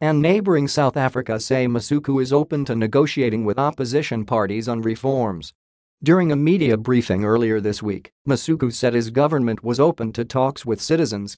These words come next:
and had created an email address for them to send their concerns and petitions. This seems to be a good start, and it appears both sides in the ongoing violent conflict in this southern African kingdom are getting closer to talk instead of to shoot.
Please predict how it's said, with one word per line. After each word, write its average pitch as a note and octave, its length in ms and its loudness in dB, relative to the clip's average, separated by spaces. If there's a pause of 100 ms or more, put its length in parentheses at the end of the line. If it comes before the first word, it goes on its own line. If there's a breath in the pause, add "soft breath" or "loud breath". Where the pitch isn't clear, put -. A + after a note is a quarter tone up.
(120)
and D3 160 2
had D3+ 160 0
created D3 480 2
an B2+ 80 -2
email D3+ 460 2
address G#2+ 360 -2
for A2 160 -4
them A2 180 -2
to A2+ 120 -4
send C3+ 260 0
their A2 140 0
concerns B2+ 640 -2
and G#2 160 -4
petitions. A2+ 640 -6 (500)
This A3 200 2
seems D3 240 2
to C3+ 100 -6
be A#2+ 140 2
a A2 40 2
good A#2+ 220 -2
start, G#2+ 400 -4 (180)
and C3+ 140 2
it A#2+ 80 2
appears B2+ 400 0
both D#3 380 0
sides G#2 400 2
in A2 80 0
the A#2+ 140 0
ongoing B2+ 520 0
violent C3+ 460 0
conflict C3 520 -4
in A2+ 120 0
this A2 160 -2
southern C3+ 320 0
African A2+ 440 -2
kingdom A#2 440 -4
are A2+ 80 0
getting B2+ 340 0
closer D3 400 -2
to C3+ 140 -6
talk B2 260 0
instead C#3 340 -2
of A#2+ 140 -4
to A2+ 100 -6
shoot. A#2+ 380 -4